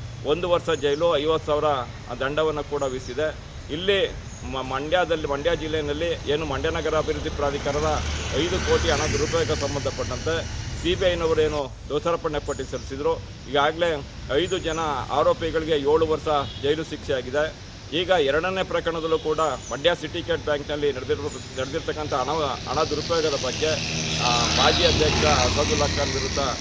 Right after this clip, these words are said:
ಜೈಲು ಶಿಕ್ಷೆ ಆಗಿರ್ತಕ್ಕಂಥದ್ದು ಸಿ ಬಿ ಐನವರು, ಆ,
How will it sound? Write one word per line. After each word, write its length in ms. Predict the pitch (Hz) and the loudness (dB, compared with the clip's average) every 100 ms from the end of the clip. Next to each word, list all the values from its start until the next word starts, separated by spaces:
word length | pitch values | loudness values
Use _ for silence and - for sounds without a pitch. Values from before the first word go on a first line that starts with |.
| - - - | -6 -6 2
ಜೈಲು 240 | 147 180 | 2 2
ಶಿಕ್ಷೆ 320 | 165 160 151 | -2 -4 0
ಆಗಿರ್ತಕ್ಕಂಥದ್ದು 920 | 151 143 139 139 131 123 131 - 170 - - - - | 0 0 -2 -4 -4 -4 -4 0 0 0 -6 -12 -6
ಸಿ 120 | 160 | -4
ಬಿ 100 | 175 | 2
ಐನವರು, 500 | 175 165 156 151 151 | 4 4 2 2 2
ಆ, 380 | 127 - - 127 | 0 -4 -6 -6